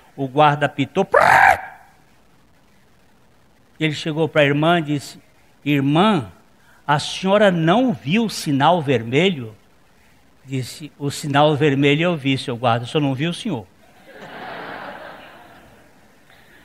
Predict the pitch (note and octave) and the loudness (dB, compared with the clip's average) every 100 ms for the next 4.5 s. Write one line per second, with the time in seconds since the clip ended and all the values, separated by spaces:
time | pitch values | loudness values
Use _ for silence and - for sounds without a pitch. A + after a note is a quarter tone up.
0 | - - - _ _ _ _ _ _ - | -20 -20 -20 _ _ _ _ _ _ -10
1 | C#3+ A3 F#3 C#4+ B3+ D#3 - F3+ F#3+ A#3 | 2 4 8 6 8 4 2 0 0 0
2 | G#3 A#3 B3 - A#3 A#3 F#3 G3+ F3+ F#3 | 4 6 6 4 2 4 2 4 4 6
3 | G#3 A3 F3 G3+ A3 G#3 G3+ G3+ - - | 4 2 2 4 4 2 -2 -4 -6 2
4 | E3 F#3 F3 A#2+ - | 6 6 6 4 0